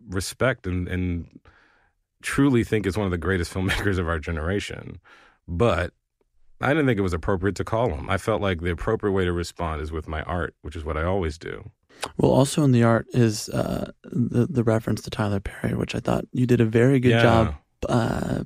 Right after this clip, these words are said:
Speaker 2: performing in, in
Speaker 1: Yeah.
Speaker 2: this situation.
Speaker 1: <laughs> Oh, thank you.
Speaker 2: He was gonna maybe do it, is what I read.
Speaker 1: Yeah, I, I, he had called, you know, it was an interesting year because I had had this thing with Spike, but that happened. And then right after that, sort of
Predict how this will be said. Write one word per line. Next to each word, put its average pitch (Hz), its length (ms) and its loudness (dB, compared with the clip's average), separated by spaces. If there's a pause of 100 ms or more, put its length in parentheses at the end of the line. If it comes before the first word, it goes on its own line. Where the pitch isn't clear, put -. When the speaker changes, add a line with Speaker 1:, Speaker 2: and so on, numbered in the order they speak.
Speaker 2:
performing 127 600 2
in, 185 80 -6
in - 60 -2
Speaker 1:
Yeah. 107 260 4
Speaker 2:
this 85 160 0
situation. - 640 0
Speaker 1:
<laughs> - 40 -16
Oh, 107 120 0
thank 98 300 -4
you. 78 200 -6
Speaker 2:
He 147 180 2
was 156 160 0
gonna 151 180 4
maybe 135 380 4
do 104 240 2
it, 101 100 0
is 107 160 -6
what 107 140 0
I 98 100 0
read. 98 440 -2 (100)
Speaker 1:
Yeah, 127 480 2
I, 120 360 2 (260)
I, 90 60 -4
he - 180 -2
had 135 120 0
called, 123 340 0
you 120 80 2
know, 117 60 4
it 104 40 2
was 113 180 0
an 110 120 0
interesting 120 480 -2
year 104 380 -2 (140)
because 90 500 -2
I 87 100 -2
had 90 220 -2
had 92 320 -4
this 87 160 -8
thing 92 220 -4
with 78 140 -10
Spike, 92 320 -4 (260)
but 107 320 2
that 147 200 2
happened. 110 440 0
And 107 100 -2
then 110 80 -2
right 117 180 2
after 127 300 0
that, 87 300 0
sort 107 240 -2
of 92 320 -4